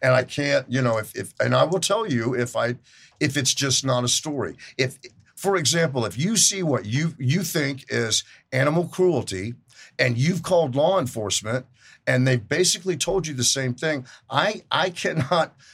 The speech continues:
put that on television. I mean, if, if, if there's not a law enforcement official or a criminal charge involved, I can't accuse somebody of animal cruelty or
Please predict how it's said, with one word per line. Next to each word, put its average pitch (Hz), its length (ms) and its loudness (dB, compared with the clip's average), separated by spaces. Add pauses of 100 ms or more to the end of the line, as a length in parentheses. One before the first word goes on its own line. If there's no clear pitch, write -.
(500)
put 175 260 0
that 156 240 4
on 139 220 2
television. 131 680 -2
I 98 40 -10
mean, 104 160 -6
if, - 180 -8
if, 107 220 -6
if 120 160 -2
there's 185 300 -2
not 185 240 2
a 113 120 -2 (640)
law 156 380 4
enforcement 139 600 -2
official 156 500 0
or 110 200 -2
a 87 80 -2
criminal 156 440 -2
charge 156 340 0
involved, 143 440 -2 (340)
I 208 60 0
can't 226 260 -2
accuse 101 400 -4
somebody 98 560 -4
of 92 220 -2
animal 92 600 -8
cruelty 120 580 -6
or 104 380 -2